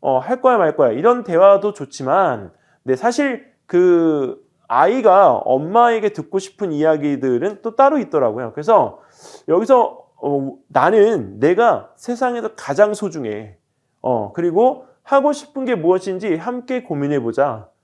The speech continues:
자, 그리고 하고 싶은 게 뭔지 생각해보고, 어, 그대로 한번 해봐. 어, 그래,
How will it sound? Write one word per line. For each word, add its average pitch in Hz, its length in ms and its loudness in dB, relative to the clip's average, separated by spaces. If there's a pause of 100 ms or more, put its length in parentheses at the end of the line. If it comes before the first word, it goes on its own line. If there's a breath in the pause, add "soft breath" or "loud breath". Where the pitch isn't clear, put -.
(280)
자, 135 220 2
그리고 156 240 -2
하고 254 280 0
싶은 285 260 -8
게 254 80 0
뭔지 165 280 -2
생각해보고, 220 840 -2 (180 loud breath)
어, 220 160 -2
그대로 277 320 0
한번 269 300 0
해봐. 214 440 0 (380)
어, 143 100 -4
그래, 196 220 0